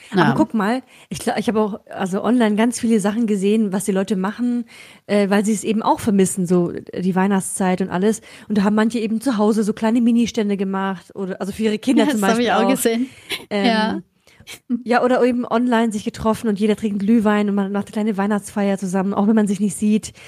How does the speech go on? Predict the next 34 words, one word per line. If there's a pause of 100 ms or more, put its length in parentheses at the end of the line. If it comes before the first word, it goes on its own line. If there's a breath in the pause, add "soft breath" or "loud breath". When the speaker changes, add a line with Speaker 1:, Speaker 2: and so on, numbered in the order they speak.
(160 loud breath)
Speaker 1:
Und
man
erzählt
dann
oder, (480)
oder, (400 loud breath)
ähm, (400)
reflektiert
das
Jahr
oder
so,
sowas
gibt's
ja
auch.
Also (100)
die,
die
Leute
werden
schon
erfinderisch
und
das
find
ich
eigentlich (280 loud breath)
mega
geil, (260 loud breath)
dass
die
Leute
Speaker 2:
Ja.